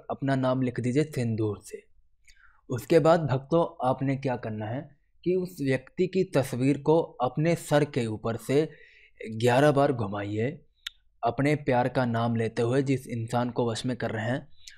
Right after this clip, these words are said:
उसका नाम लेते हुए ग्यारह बार उसका नाम लीजिए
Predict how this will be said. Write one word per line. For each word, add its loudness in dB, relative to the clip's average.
उसका 4
नाम 4
लेते 2
हुए 4
ग्यारह 2
बार 0
उसका 0
नाम 0
लीजिए 2